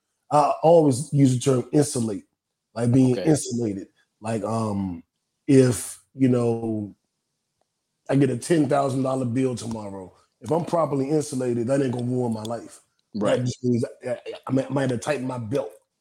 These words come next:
Speaker 1: if you're properly insulated. So I, I would agree with that. What you think about that, J. Lou?
Speaker 2: Ah, that makes perfect sense. 'Cause, and you know me, you know how I simplify it. Like, I don't, I don't follow none of this shit. I don't do the zodiac shit. I don't, I don't, look, look,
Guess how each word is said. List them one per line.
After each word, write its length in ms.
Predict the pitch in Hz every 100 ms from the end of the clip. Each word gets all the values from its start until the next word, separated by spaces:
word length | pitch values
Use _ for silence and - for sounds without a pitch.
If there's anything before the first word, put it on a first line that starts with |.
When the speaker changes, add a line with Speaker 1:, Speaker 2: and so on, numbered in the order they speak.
| _ _ _ _ _ _ _ _
Speaker 1:
if 260 | 175 151 -
you're 100 | 120
properly 460 | - 131 123 127 123
insulated. 600 | 135 123 123 110 104 90 _ _ _ _
So 100 | 151
I, 60 | 180 175
I 40 | 196
would 120 | 208
agree 200 | 123 123
with 120 | 120
that. 100 | 131
What 100 | 143 160
you 60 |
think 160 | 147 117
about 140 | 120
that, 120 | 117 104
J. 100 | 107
Lou? 320 | 104 117 101 117
Speaker 2:
Ah, 160 | 101
that 60 | 98
makes 180 | 113 -
perfect 280 | 113 95
sense. 280 | - 90 -
'Cause, 160 | - 131 _ _
and 180 | - 139
you 60 | 170
know 160 | 120
me, 140 | 101 117
you 180 | 107 151
know 180 | 110
how 200 | 98 98 - _
I 140 | 101 92
simplify 540 | - 104 90 90 90
it. 80 | -
Like, 180 | 92 - _ _ _ _ _
I 80 | -
don't, 200 | 127 92 -
I 60 | 127
don't 160 | 107
follow 240 | - 85 78
none 200 | 82 82
of 60 |
this 120 | 76 -
shit. 120 | -
I 40 |
don't 160 | 104 92
do 100 | 82
the 80 | 78
zodiac 480 | 95 95 92 87
shit. 260 | - 92 85
I 60 | 98
don't, 160 | 104 -
I 60 |
don't, 260 | 113 110 -
look, 240 | 107 98
look, 220 | 98 92